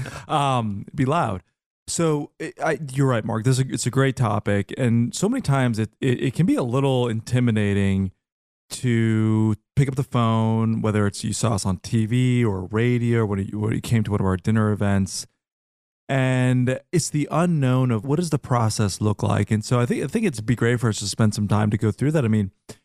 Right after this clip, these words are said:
so whenever someone hears us on radio, the, the first thing is that they'll usually talk to our team that answers our calls on the weekends.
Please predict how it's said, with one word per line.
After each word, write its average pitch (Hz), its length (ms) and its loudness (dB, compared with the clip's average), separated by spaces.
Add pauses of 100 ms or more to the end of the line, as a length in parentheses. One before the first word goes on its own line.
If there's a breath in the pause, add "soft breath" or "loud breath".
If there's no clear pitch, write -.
(300)
so - 160 -4
whenever 233 300 0
someone 143 240 0
hears 127 240 2
us 113 80 -10
on 113 160 2
radio, 104 420 2
the, 98 100 -4
the 113 140 -2
first 143 360 0
thing 123 180 2
is 107 240 2
that 113 220 -2
they'll 113 220 2
usually 127 600 0 (320)
talk 123 300 2
to 123 180 0
our 120 180 2
team 135 300 0
that 117 120 2
answers 113 340 0
our 101 120 0
calls 104 380 0
on 104 80 2
the 101 80 2
weekends. 104 640 2